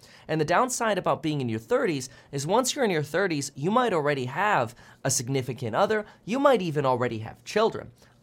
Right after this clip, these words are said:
I'm thirty-one, and I already have a seven-year-old and a five-year-old. I don't have a baby anymore. I don't even have a toddler anymore.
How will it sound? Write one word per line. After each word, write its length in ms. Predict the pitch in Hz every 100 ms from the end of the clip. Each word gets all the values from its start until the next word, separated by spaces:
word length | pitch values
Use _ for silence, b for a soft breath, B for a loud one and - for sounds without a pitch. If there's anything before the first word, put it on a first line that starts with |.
| 196
I'm 160 | 269
thirty-one, 760 | 262 240 226 180 151 175 160 131 B -
and 160 | 220
I 160 | 247 254
already 500 | 247 233 233 233 214
have 260 | 208 196 -
a 160 | 196
seven-year-old 960 | 185 - - 214 214 202 180 180 165 175
and 180 | 165 165
a 140 | 165
five-year-old. 640 | 156 185 196 180 147 110 -
I 160 | 220
don't 140 | 247 247
have 100 | 214
a 60 |
baby 340 | 175 196 247 226
anymore. 320 | 180 170 175
I 80 | 220
don't 120 | 277
even 120 | 240
have 120 | 196
a 40 | -
toddler 640 | - 160 175 185 135 117
anymore. 380 | 101 101 90 -